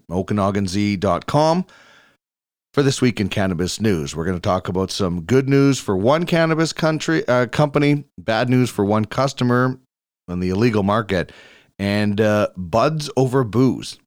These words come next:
as well as edibles. And Chris Ianson from Nova Cannabis, Jasper Avenue, for What's That Strain. Cindy Jack from Weed Me is on the docket today. We also wanna say congratulations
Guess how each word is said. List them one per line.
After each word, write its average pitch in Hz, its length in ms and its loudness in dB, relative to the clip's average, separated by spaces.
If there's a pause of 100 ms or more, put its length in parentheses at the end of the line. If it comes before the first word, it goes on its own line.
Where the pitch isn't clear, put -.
(180)
as 101 100 -2
well 85 160 0
as 90 100 -2
edibles. 101 380 -2
And 110 160 -4
Chris 214 240 -2
Ianson 139 640 -2
from 90 200 -8
Nova 110 240 0
Cannabis, 127 480 0
Jasper 104 520 -2
Avenue, 170 540 2 (720)
for 131 140 2
What's 113 320 0
That - 460 -2
Strain. 135 580 -2 (240)
Cindy 160 480 2
Jack 139 460 -2
from 107 180 -2
Weed 131 380 2
Me 127 340 2 (180)
is 95 300 -2
on 95 200 0
the 101 60 0
docket 87 520 -2 (400)
today. 101 240 -2
We 95 220 0
also 160 440 2
wanna 135 260 4
say 135 280 2
congratulations 202 1500 0